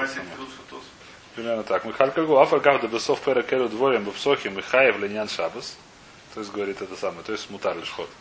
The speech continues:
Speaker 2: Габей Шойхат Бешабас Бехус Лаведес Каховим. То есть Бешум Тикун Келе. Это Коль. Там даже более того, он, когда он Михаев, когда он уж, он Бешабас ху-, Бехуц Лаведес Каховим.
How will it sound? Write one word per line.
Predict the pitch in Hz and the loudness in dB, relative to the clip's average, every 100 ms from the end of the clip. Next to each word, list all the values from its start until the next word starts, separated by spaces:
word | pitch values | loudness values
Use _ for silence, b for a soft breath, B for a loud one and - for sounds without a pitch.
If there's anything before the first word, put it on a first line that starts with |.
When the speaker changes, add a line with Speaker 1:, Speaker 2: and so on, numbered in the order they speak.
| - B B B B B B | -20 B B B B B B
Speaker 2:
Габей | 101 104 151 165 | -6 2 4 4
Шойхат | - 175 170 139 | 4 2 2 -2
Бешабас | 127 - 180 170 123 | -2 0 2 2 -2
Бехус | 123 - 156 143 | -4 -4 -6 -2
Лаведес | 131 135 127 | 0 0 -4
Каховим. | 123 - 98 101 156 104 | -8 -6 -4 -4 -10 -10
То | 98 | -10
есть | 110 | -8
Бешум | 101 - 110 | -8 -8 -8
Тикун | 131 - 107 | -8 -8 -8
Келе. | 95 90 80 | -8 -8 -8
Это | - | -10
Коль. | 98 - 92 98 | -6 -4 -4 -6
Там | 101 107 | -6 -4
даже | 104 95 | -2 -2
более | 127 135 | -2 -2
того, | 101 90 | -2 -6
он, | 85 - B B B B B | -8 -16 B B B B B
когда | 101 117 | 2 4
он | 131 | 4
Михаев, | 113 - 160 120 - | 2 4 4 4 0
когда | 104 120 | -2 -2
он | 120 | 2
уж, | - - - B B B B - | 0 0 -4 B B B B -14
он | 113 113 - - - - - - - | -12 -12 -14 -20 -20 -20 -20 -20 -12
Бешабас | 110 - 139 131 - | -6 2 4 4 -2
ху-, | - 147 110 | -6 -8 -8
Бехуц | 101 - 170 151 - | -8 -4 -2 -2 -2
Лаведес | 117 127 120 | -2 -2 -2
Каховим. | - 104 120 87 | -6 0 0 0